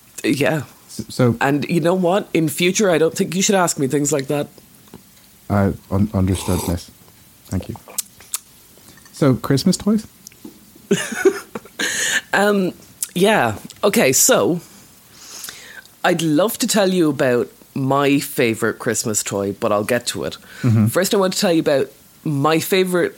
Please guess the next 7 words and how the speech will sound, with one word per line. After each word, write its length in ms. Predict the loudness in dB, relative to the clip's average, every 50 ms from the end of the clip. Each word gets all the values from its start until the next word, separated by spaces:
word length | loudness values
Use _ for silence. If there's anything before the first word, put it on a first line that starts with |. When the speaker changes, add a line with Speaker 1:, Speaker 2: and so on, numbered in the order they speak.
| -8 -4 -2
Speaker 1:
of 220 | -2 0 0 0
my 220 | 0 2 2 2 2
son's 680 | 2 2 2 2 2 2 0 0 -2 -4 -4 -4 -4 -4
Christmas 460 | -2 -2 -2 -2 -2 -4 -4 -6 -6
toys. 580 | -4 -4 -2 -2 -2 -4 -4 -4 -4 -4 -4 -6 -12 -20 -20 -20 -20 -20 -20 -20 -20 -20 -20 -20 -20 -20 -20 -20 -20 -20 -20 -20 -20 -18 -8
So 160 | -2 0 0
Sean, 720 | 2 2 2 2 4 4 4 2 2 2 2 2 2 0